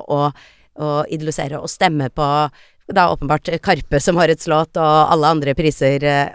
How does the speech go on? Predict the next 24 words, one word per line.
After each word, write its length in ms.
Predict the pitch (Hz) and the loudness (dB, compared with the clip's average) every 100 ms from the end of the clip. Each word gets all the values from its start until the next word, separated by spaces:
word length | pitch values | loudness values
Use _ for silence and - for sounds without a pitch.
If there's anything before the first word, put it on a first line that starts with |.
| - | -12
også 240 | 165 160 | -12 -10
fordi 260 | 180 143 147 | -10 -6 -6
at, 200 | 147 - - - - | -6 -10 -20 -20 -20
eh, 300 | - - - 165 - | -20 -20 -18 -16 -8
de 140 | 170 | -6
har 200 | 170 147 | -2 -2
jo 60 | 139 | 0
helt 160 | 160 - | -4 -4
åpenbart 400 | 170 - 139 147 | -6 -6 -10 -6
fans. 220 | 196 196 | -4 -4
Du 80 | - | -6
selger 240 | 160 143 | -6 -6
jo 40 | 135 | -6
ikke 300 | 180 - 143 | -8 -4 -6
ut 140 | 139 139 | -6 -6
i 40 | |
Gang 140 | 131 131 | -6 -6
Spektrum 380 | - - 139 | -10 -10 -10
uten 220 | 135 - 139 | -10 -10 -10
å 20 | |
ha 80 | 139 | -8
en 80 | 139 | -8
sterk 300 | - 135 - | -8 -8 -4
fanbase. 460 | 139 127 170 - | -4 0 0 -2